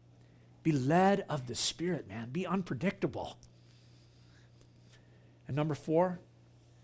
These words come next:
if you don't know Jesus, you need to be born again. You need to be born again. Will you guys bow your heads with me? Let's pray. Worship team, come on up here.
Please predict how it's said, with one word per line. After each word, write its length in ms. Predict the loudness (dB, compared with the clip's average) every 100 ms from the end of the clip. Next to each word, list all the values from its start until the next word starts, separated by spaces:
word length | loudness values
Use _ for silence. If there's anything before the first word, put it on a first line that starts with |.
| -20 -20 -6
if 80 | -2
you 40 |
don't 140 | -2
know 100 | -2
Jesus, 580 | -4 -2 -2 -4 -10 -14 -18 -20 -16 -4
you 80 |
need 80 | -2
to 80 | -2
be 80 | -4
born 260 | -6 -6
again. 380 | -6 -8 -8 -10 -16 -20 -20 -20 -20 -20 -8
You 100 | -4
need 80 | -2
to 60 | -2
be 40 |
born 180 | -2 -4
again. 240 | -6 -10 -12
Will 80 | -8
you 60 |
guys 160 | -4 -4
bow 140 | -2
your 80 | -4
heads 180 | -4 -8
with 160 | -8 -10
me? 120 | -10
Let's 160 | -12 -6
pray. 260 | -4 -4 -8 -20 -20 -8
Worship 280 | 0 0 0
team, 160 | -6 -6
come 160 | -4
on 100 | -2
up 140 | -2 -4
here. 200 | -6